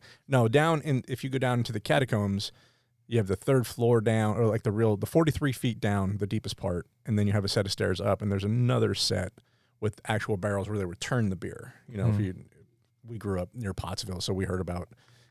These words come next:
Speaker 1: Dick Yingling in the brewery for our entire lives.
Speaker 2: Yes.
Speaker 1: You turn the beer, and,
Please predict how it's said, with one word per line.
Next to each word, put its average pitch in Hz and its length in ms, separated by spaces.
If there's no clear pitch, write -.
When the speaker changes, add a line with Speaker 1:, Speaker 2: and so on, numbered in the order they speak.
Speaker 1:
Dick 110 180
Yingling 101 440
in 90 80
the 92 80
brewery 90 380
for 90 320
our 90 100
entire 87 320
lives. - 300
Speaker 2:
Yes. - 320
Speaker 1:
You 104 60
turn 117 240
the 101 80
beer, 92 320
and, 87 180